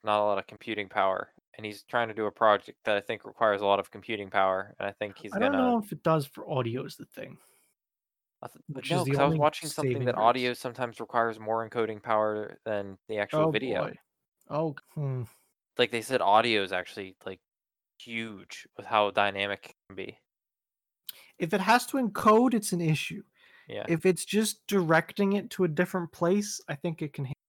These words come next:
Speaker 1: Dit's trying to make a sound system for his ap-, apartment. That's the general
Speaker 2: Yeah.
Speaker 1: gist. So Dit can be listening to Dit tunes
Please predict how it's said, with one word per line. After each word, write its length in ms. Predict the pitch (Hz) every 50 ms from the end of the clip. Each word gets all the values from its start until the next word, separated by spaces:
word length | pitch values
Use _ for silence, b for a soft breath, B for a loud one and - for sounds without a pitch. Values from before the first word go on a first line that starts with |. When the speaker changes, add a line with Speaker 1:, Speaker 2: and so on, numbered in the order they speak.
| _ _ _ _ _ _ _ _ _ _ -
Speaker 1:
Dit's 180 | 135 139 - -
trying 200 | - - 143 131
to 60 | 120 113
make 180 | 107 98 - 110
a 160 | 101 95 -
sound 380 | - - 113 104 107 107 98
system 340 | - - 101 - - 104 98
for 160 | - - 104
his 100 | 98 95
ap-, 140 | 101 - - - _ _ _ _ _ _ _ _ _ _ _ _
apartment. 400 | - - 104 - - - - - - _ _ _ _ _ _ _ _ _ _ _ _ _ _ _ _ _ _ -
That's 260 | 110 - - - -
the 220 | 107 98 98 - - _
general 300 | - 113 104 101 101 95 92
Speaker 2:
Yeah. 280 | - 104 104 - 95
Speaker 1:
gist. 60 | 95 - _ _ _ _ _ _ _ _ _ _ _ _ _ _ _ _ _ _ _ _ _ _ _ _ _ _ _ _ - -
So 160 | - - 120
Dit 260 | 107 - 117 104 - -
can 140 | - 117
be 80 | 107 107
listening 460 | 107 107 104 - - 107 101 98 95
to 80 | - 101
Dit 260 | 95 110 107 - -
tunes 460 | - - 107 104 104 107 104 - -